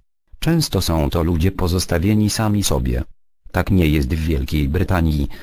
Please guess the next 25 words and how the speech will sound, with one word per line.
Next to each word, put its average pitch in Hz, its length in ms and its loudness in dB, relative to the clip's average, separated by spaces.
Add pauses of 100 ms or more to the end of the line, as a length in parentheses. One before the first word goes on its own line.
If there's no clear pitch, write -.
(140)
Niemczech. 92 560 0 (480)
My 92 160 6
jako 82 300 0
Lewica 95 440 0
proponowaliśmy 78 920 0
alternatywę 76 720 0
dla 82 260 0
tych - 240 -4
słabych 107 600 0
tarcz 76 340 -2
rządowych. 78 720 0 (500)
I 151 160 2
dzisiaj 90 320 2
mamy 90 300 2
rząd, 71 420 -2 (180)
który - 260 -2
wrócił 113 400 0
na 78 140 0
tarczy 80 360 -2
z - 80 -4
tej 80 180 2
wojny 87 380 0
gospodarczej 82 760 0
z - 100 -4
pandemią, 67 640 0